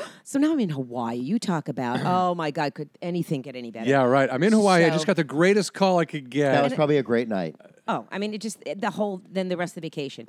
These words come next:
Speaker 3: Because by
Speaker 1: So
Speaker 3: then, by the time they offered you two, 'cause they just called you and said, "Hey, you wanna do it?"
Speaker 1: Yeah.
Speaker 3: And by the time that happened,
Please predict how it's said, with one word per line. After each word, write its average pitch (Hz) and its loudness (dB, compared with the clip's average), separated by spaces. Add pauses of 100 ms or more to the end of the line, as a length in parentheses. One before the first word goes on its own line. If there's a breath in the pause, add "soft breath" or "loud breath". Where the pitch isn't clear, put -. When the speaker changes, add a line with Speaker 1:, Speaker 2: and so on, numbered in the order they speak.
(120)
Speaker 3:
Because 180 2
by 190 6
Speaker 1:
So 170 0
Speaker 3:
then, 202 2
by 160 0
the 165 2
time 233 2
they 190 4
offered 170 0
you 135 -4
two, 110 0
'cause 165 0
they 175 4
just 208 -2
called 185 4
you 135 0
and 127 -4
said, 135 -2
"Hey, 139 0
you 110 -4
wanna 120 -2
do 123 0
it?" 156 -2
Speaker 1:
Yeah. 131 -6
Speaker 3:
And 117 -6 (400 soft breath)
by 143 4
the 143 2
time 190 2
that 180 4
happened, 127 0